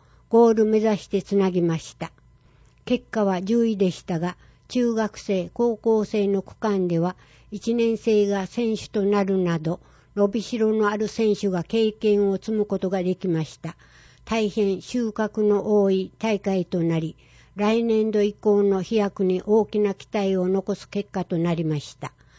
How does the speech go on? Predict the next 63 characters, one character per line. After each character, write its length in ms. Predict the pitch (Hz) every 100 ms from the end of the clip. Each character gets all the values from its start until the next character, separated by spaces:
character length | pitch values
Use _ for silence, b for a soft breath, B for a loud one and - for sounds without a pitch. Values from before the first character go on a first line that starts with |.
| b b b b -
誰 280 | 208 220
一 240 | 214 - 226
人 140 | 214
欠 200 | 208 202
け 140 | - 220
る 80 |
こ 120 | 208 202
と 140 | 208
な 160 | 196 180
く、 240 | - 170 b b -
大 220 | 220 226
口 320 | 208 208 -
町 240 | - 208 190
代 320 | 185 214 208
表 240 | 226 202 196
選 260 | 214 202
手 340 | 190 - 180 -
全 280 | 175 220 214
員 240 | 202 185
が 160 | 180 185 b b b _
た 120 | -
す 160 | 226 -
き 140 | 233
を 100 | 208
つ 160 | 190 214
な 180 | 208 180
い 120 | 175
で 180 | 175 175
ゴ 200 | 190 220
ー 40 |
ル 100 | 214
し 80 | 208
た 180 | - 202
と 120 | -
い 120 | 196 196
う 80 |
こ 120 | 185 175
と 140 | 160
が、 200 | 175 190 b b -
見 100 | 202
て 140 | 208
い 140 | 233 226
る 120 | 214
人 300 | - - 196
に 160 | 196 185
感 380 | - 226 220
動 200 | 208 202
を 80 | 202
与 240 | 196 - 202
え 60 |
て 120 | 190 175
く 120 | 190
れ 100 | 165
ま 160 | 156
し 200 | 151 -
た。 200 | - 160 - - _ _ _ _ _ - _ _ _ - - -
大 240 | 240 240
口 340 | 233 233 - -
町 320 | 226 202 185
代 340 | 175 233 233 -
表 280 | 240 214
選 260 | - 226 190
手、 300 | - 175 160